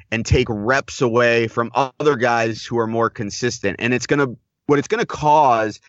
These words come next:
is it's gonna cause this team to not have an identity on offense, which has been a big problem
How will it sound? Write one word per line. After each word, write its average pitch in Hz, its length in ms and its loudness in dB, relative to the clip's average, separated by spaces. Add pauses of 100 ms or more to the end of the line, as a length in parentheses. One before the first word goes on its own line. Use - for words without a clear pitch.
(180)
is 123 140 -4
it's 131 100 -4
gonna 165 220 0
cause 160 300 0
this 139 340 -8
team 135 180 -4
to 117 60 -2
not 117 180 -2
have 113 220 -4
an 101 80 -10
identity 95 640 -6 (180)
on 104 140 -2
offense, 123 400 0
which 117 140 -4
has 104 80 -10
been 135 140 -2
a 107 60 -4
big 95 180 -6
problem 127 400 0